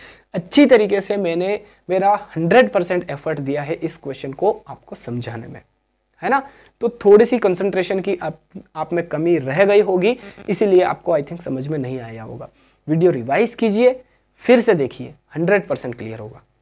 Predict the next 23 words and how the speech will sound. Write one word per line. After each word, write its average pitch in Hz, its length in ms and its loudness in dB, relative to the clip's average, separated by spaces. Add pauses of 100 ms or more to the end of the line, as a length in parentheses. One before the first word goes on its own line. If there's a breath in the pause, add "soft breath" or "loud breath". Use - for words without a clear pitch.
(320)
ठीक 208 120 0
है। 302 160 4 (500 loud breath)
तो 254 420 4
ये 196 240 6
जो 269 120 4
इक्वेशन 226 500 4
है, 180 180 -2 (340)
ये, 220 360 -2 (1300)
है 190 60 0
ना, 254 180 0
इन 202 140 2
दोनों 202 240 2
में 202 100 -2
से 208 140 -2
कोई 202 220 2
सी 214 160 0
भी 214 120 2
रि-, 196 120 -2 (140)
जो 165 240 -4
इक्वेशन 202 480 -2
है 170 220 -2 (340 loud breath)
वो 233 480 6
हमें 196 400 4